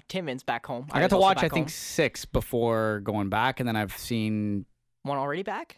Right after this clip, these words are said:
Speaker 2: two. I've seen
Speaker 1: Two?
Speaker 2: two now since I've been back. Yeah.
Speaker 1: Jesus, you only been back for, like, two weeks, Al.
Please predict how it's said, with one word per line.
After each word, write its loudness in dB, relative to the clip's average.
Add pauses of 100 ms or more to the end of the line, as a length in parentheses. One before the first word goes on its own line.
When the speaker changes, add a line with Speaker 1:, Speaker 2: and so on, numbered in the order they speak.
(100)
Speaker 2:
two. 0 (100)
I've -10
seen 2
Speaker 1:
Two? 0
Speaker 2:
two 2
now 0
since -8
I've -4
been -4
back. -4
Yeah. 4
Speaker 1:
Jesus, -6
you -6
only -6
been -2
back -6
for, -8
like, -14
two -4
weeks, -6
Al. -10